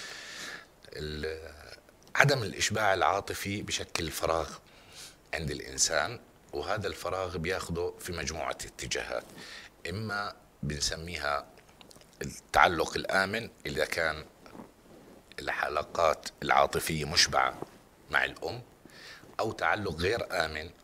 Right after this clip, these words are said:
سواء بنسميه تجنبي أو بسموه متردد. هذا الشخص اللي بيكون على مفرق الطرق، اللي هو إذا أقام علاقة عاطفية مع الآخر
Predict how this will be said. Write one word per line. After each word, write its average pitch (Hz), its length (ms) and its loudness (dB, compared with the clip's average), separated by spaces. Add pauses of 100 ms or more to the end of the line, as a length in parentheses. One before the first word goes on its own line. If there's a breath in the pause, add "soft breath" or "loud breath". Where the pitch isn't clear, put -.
(140)
سواء 85 300 2
بنسميه 78 420 2
تجنبي 113 760 2 (440 loud breath)
أو 95 360 4 (840)
بسموه 92 380 0
متردد. 85 640 0 (460 loud breath)
هذا 113 160 2
الشخص - 420 2
اللي 87 340 -4 (100)
بيكون 87 280 -2
على 82 200 6
مفرق 82 400 -4
الطرق، - 560 -4 (540 loud breath)
اللي 78 160 -6
هو 85 220 -2
إذا 78 260 -4
أقام 78 500 2 (240)
علاقة 71 600 4 (180)
عاطفية 76 560 2
مع 71 200 4
الآخر 76 560 0